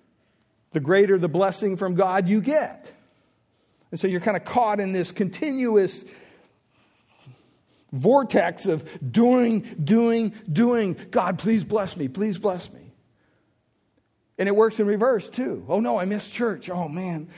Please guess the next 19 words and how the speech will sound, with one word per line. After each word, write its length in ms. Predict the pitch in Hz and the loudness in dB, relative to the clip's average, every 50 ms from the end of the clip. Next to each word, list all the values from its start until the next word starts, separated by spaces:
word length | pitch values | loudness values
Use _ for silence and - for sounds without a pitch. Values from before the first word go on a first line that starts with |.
| - - _ | -20 -18 _
God's 240 | - 139 143 160 151 | -12 -12 -12 -12 -10
gonna 160 | 190 180 170 | -10 -10 -8
get 220 | 151 202 202 - | -6 -6 -8 -6
me." 200 | 156 156 165 160 - - _ _ _ _ _ _ - - _ _ _ _ _ _ _ - - - - _ _ _ _ _ _ _ _ _ _ _ _ _ _ _ _ _ _ _ _ _ _ _ _ _ _ - | -8 -8 -8 -10 -12 -16 _ _ _ _ _ _ -20 -20 _ _ _ _ _ _ _ -20 -20 -20 -20 _ _ _ _ _ _ _ _ _ _ _ _ _ _ _ _ _ _ _ _ _ _ _ _ _ _ -4
I 40 | 214 | -2
mean, 100 | 240 233 | 0 2
I 140 | 202 240 311 | 2 2 2
know 120 | 294 214 | 0 0
Christians 440 | - - 302 359 285 - 311 247 160 | 0 0 0 0 0 0 -2 -2 -2
that 80 | 180 190 | -2 -2
even 200 | 170 160 160 147 | -2 -2 -4 -4
think 240 | - 175 156 135 | -4 -4 -4 -4
that 220 | 135 135 120 104 113 | -4 -6 -6 -6 -6
way. 160 | 110 90 78 78 - - - - - - _ _ _ _ _ _ _ _ _ _ _ _ _ _ _ _ _ _ _ _ _ _ _ _ _ _ _ _ _ _ _ _ _ _ 156 - - | -8 -8 -10 -12 -18 -20 -20 -20 -20 -20 _ _ _ _ _ _ _ _ _ _ _ _ _ _ _ _ _ _ _ _ _ _ _ _ _ _ _ _ _ _ _ _ _ _ -20 -8 -4
That's 280 | - 208 262 - - | -4 -4 -4 -4 -4
not 180 | 349 330 311 277 | -4 -2 -2 -2
what 120 | 240 185 | -2 -2
God's 280 | 170 208 190 180 156 135 | -2 -2 -2 -2 -4 -4
word 540 | 147 180 214 202 180 139 123 117 113 117 | -4 -4 -2 -2 -2 -2 -4 -6 -10 -12